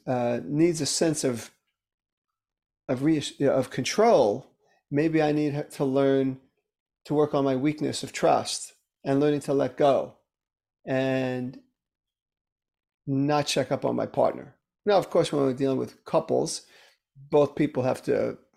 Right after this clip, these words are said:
play, uh, uh, play it straight. You know, he, the, the person who, if, if the partner, you know, I, I'm just thinking of a couple I saw where he was frustrated that she was always checking up on him,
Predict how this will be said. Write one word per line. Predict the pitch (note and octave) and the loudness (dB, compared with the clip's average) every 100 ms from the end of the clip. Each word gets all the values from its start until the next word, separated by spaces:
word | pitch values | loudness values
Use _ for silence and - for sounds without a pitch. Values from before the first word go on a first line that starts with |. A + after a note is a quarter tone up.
| - | -18
play, | - C3 B2 - - - | -2 2 2 0 -4 -10
uh, | A2+ - | -10 -8
uh, | A#2+ | -8
play | - C#3+ C3 | -4 0 0
it | |
straight. | - - E3+ A2+ - | 2 4 4 2 -2
You | A#2+ | -6
know, | G2+ A#2+ | -4 -6
he, | B2+ | -6
the, | B2 A#2 - | -8 -8 -8
the | - | -8
person | A2+ D3+ D3 C#3 | -4 0 0 0
who, | B2+ C3+ B2+ - - - - _ | -2 0 -2 -6 -20 -20 -20 _
if, | B2 - - | -16 -16 -8
if | - C#3 - | -4 -2 -4
the | - | -6
partner, | - D#3+ D3+ C#3+ C3+ C#3 | 2 2 4 2 2 2
you | C3+ | 0
know, | B2+ | 0
I, | C3 | -2
I'm | C#3 | -2
just | B2+ A#2+ | -4 -6
thinking | C#3+ C3 B2+ | -6 -2 -2
of | |
a | A#2+ | -2
couple | - C#3 C3 | -4 -2 -2
I | |
saw | A#2+ - B2+ | -2 -2 -2
where | B2 A#2+ A2 - - _ | 0 -2 -4 -12 -20 _
he | D3 | -2
was | C3 B2+ | -2 0
frustrated | - C#3+ - C#3 | 0 0 2 2
that | C3 | 0
she | - C3 | -2 -4
was | B2+ | -2
always | C3+ C#3 C3+ A#2+ - - _ _ _ _ _ _ _ _ | 2 4 2 0 -8 -16 _ _ _ _ _ _ _ _
checking | - F3 D#3+ D3+ | 0 0 2 2
up | F3 | 2
on | C3 A#2 | 0 -2
him, | B2+ B2 D3 | -4 -6 -8